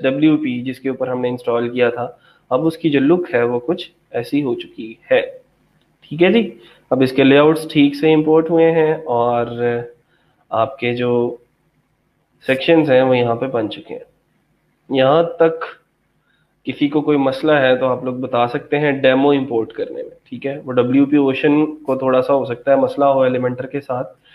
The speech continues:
लेकिन Astra को अभी तक कोई मसला नहीं है, Astra ने ये काम जो है वो कर दिया है। Sir, demo पे complete website बना सकते, ये देखें जी, complete हो गई website। अब सिर्फ अगला काम हमारा क्या है?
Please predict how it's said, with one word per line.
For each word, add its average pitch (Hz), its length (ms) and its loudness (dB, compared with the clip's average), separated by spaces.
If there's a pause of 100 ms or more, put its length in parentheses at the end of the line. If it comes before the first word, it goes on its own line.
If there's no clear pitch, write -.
(200)
लेकिन 131 280 0
Astra 143 520 0
को 143 140 2
अभी 139 160 2
तक 135 220 0
कोई 131 140 0
मसला 131 380 2
नहीं 131 220 0
है, 131 220 -8
Astra 120 220 -8
ने 123 160 -6
ये 120 60 -10
काम 120 300 -8
जो 127 120 -20
है 120 80 -8
वो 120 100 -14
कर 120 140 -14
दिया 92 260 -20
है। - 60 -20 (2000)
Sir, 170 100 4
demo 170 380 4
पे 180 280 6
complete 175 460 2
website 165 360 0
बना 156 220 -4
सकते, - 280 -16
ये 160 140 0
देखें 185 240 0
जी, 254 80 -8
complete 214 420 -6
हो 175 100 -2
गई 185 140 -4
website। 139 540 -6
अब 233 240 0
सिर्फ 233 320 -4
अगला 202 240 -2
काम 214 260 0
हमारा 170 260 2
क्या 139 200 -2
है? - 220 -8